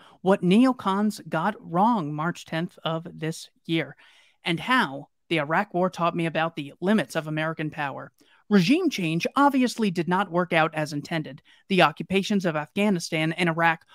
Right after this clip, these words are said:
were, in fact, fiascos that exacted a high price in both blood and treasure for both the United States and even more, of course, the countries it invaded.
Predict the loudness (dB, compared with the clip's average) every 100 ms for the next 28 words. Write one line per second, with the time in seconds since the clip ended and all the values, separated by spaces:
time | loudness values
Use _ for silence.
0 | _ 2 2 4 4 4 4 0 0 -6
1 | 0 2 2 0 -2 -4 -4 -14 _ 0
2 | 0 2 2 0 0 -4 -2 -2 2 2
3 | 2 0 2 0 -4 -18 _ -4 -2 -2
4 | -6 -2 2 2 0 0 0 2 0 -2
5 | -8 -14 _ _ -2 4 4 4 -2 _
6 | _ -2 0 4 2 0 -2 -2 -2 -6
7 | -4 -4 2 2 4 4 4 2 -2 -4
8 | -4 -4 -8 -12 -12 -2 -2 -2 -4 -4
9 | -8 _ -2 -2 -2 -6 _ _ 0 2
10 | 4 2 0 -12